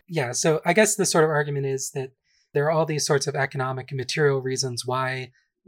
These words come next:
you know, Latino people are especially vulnerable to violence, but also unable to access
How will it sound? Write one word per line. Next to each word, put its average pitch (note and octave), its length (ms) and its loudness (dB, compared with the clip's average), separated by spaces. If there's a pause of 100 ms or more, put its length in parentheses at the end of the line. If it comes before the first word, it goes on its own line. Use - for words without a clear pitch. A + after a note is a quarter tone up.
(140)
you D3 120 -4
know, B2 100 -4
Latino C3 420 -4
people B2+ 680 -8
are C3+ 240 2
especially D3 560 2
vulnerable B2+ 880 -2
to D3 100 -4
violence, C3+ 440 0
but C#3 140 -4
also C3 320 0
unable B2+ 460 -4
to A#2+ 280 -8
access - 600 0